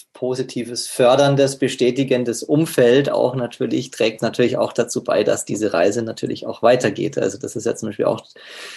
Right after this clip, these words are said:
äh, so bei dem Podcast, wo ich jetzt, wo ich jetzt Gäste habe, in dem Fall, wo ich die Bühne anbiete, das ist ja auch das, was mich, was auch da mich so natürlich irgendwo,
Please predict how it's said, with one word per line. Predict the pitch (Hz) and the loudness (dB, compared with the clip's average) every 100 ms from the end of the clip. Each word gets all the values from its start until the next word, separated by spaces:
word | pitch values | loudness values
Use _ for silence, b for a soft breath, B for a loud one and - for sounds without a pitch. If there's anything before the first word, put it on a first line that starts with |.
| B B - | B B -4
äh, | 117 113 110 | 0 2 2
so | 110 123 110 | 0 0 -2
bei | - | 0
dem | 110 110 | 0 0
Podcast, | 135 139 - 131 135 - - | 0 0 2 2 2 -4 -10
wo | 143 127 | -4 -4
ich | 131 | -2
jetzt, | - - | -6 -2
wo | |
ich | 139 143 | 0 2
jetzt | 151 - | 2 4
Gäste | 147 143 156 | 2 4 2
habe, | 156 | 4
in | 139 | 4
dem | 135 | 2
Fall, | 135 127 | 4 2
wo | 123 | 2
ich | 143 - | 0 -2
die | 139 | -6
Bühne | 135 160 156 147 | 0 2 2 2
anbiete, | 143 143 156 156 160 151 | 0 0 0 2 2 0
das | 139 131 | -2 -6
ist | 135 | -4
ja | - | -2
auch | 120 127 | -2 0
das, | 127 - | -2 0
was | 123 131 | 0 0
mich, | 131 - | -6 -2
was | 120 117 | -2 0
auch | - 135 | -2 -2
da | - 113 | 0 0
mich | 131 139 | 0 -2
so | - | -2
natürlich | 135 127 - 135 123 | 0 0 0 -2 -2
irgendwo, | - 123 117 120 120 - | -4 -2 2 2 2 -2